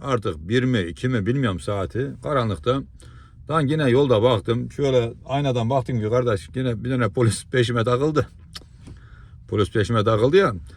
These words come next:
Lan korkuyorum arkadaş. Yani Türkiye'deki gibi değil. Türkiye'de neysem, e, yazıyor cezayı. On beş gün içinde ödersen, yanlış de unutmadıysam, bir de indirimde ödüyorsun.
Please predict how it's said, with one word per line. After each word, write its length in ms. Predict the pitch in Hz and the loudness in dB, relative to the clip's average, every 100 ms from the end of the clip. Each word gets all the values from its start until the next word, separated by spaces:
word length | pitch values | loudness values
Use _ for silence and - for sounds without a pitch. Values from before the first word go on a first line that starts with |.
| - - | -20 -8
Lan 140 | 107 104 | -4 0
korkuyorum 380 | 123 117 180 151 | 2 4 4 4
arkadaş. 460 | 117 127 190 139 - - - - - - - | 2 2 2 0 -4 -20 -20 -20 -20 -16 -6
Yani 220 | 113 107 | -2 -2
Türkiye'deki 540 | - 117 143 139 120 | -2 0 2 2 2
gibi 220 | 123 127 143 | 0 2 4
değil. 240 | 170 104 | 4 4
Türkiye'de 420 | - 131 131 131 123 | 0 -4 0 2 2
neysem, 380 | 143 143 107 - - - - - - - - | 0 0 -2 -4 -14 -20 -20 -20 -20 -20 -10
e, 60 | 101 95 95 92 92 92 95 - - - | -4 -2 -2 -2 -4 -6 -8 -12 -16 -6
yazıyor 380 | 107 147 160 147 | 0 4 6 6
cezayı. 560 | 113 101 101 110 180 226 - - - - - - - | 4 4 4 2 0 -6 -18 -20 -20 -20 -20 -20 -12
On 180 | 135 135 | -4 0
beş 160 | 139 120 | 0 0
gün 380 | 139 127 120 - | -2 -2 -4 -8
içinde 300 | 120 139 127 | -6 0 2
ödersen, 540 | 135 220 185 131 87 - - | 4 2 2 0 -2 -12 -12
yanlış 340 | 110 117 104 - | -6 -4 -4 0
de 200 | 113 127 - 120 | 0 -2 -8 -6
unutmadıysam, 600 | 113 - 139 233 - 87 - - - - | -4 -4 -6 -4 -4 -6 -8 -20 -20 -14
bir 60 | - | -2
de 140 | 196 | 2
indirimde 360 | 185 196 226 226 | 4 4 4 6
ödüyorsun. 380 | 185 120 92 | 6 4 0